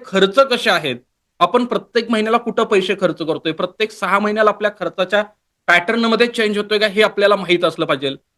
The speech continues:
त्याचबरोबर आपण सध्या काही बचत करतोय का, ही बचत आपल्यासाठी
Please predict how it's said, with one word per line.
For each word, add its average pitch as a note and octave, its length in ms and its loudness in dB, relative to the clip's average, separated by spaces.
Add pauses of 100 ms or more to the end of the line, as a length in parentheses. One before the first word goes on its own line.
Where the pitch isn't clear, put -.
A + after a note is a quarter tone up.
(180)
त्याचबरोबर A3 600 4
आपण A#3 280 2
सध्या A3+ 260 0
काही A3+ 240 -2
बचत F3+ 520 0
करतोय F3+ 300 0
का, D3 120 4
ही C#3+ 220 -4
बचत F#3+ 380 -2
आपल्यासाठी G3+ 500 -2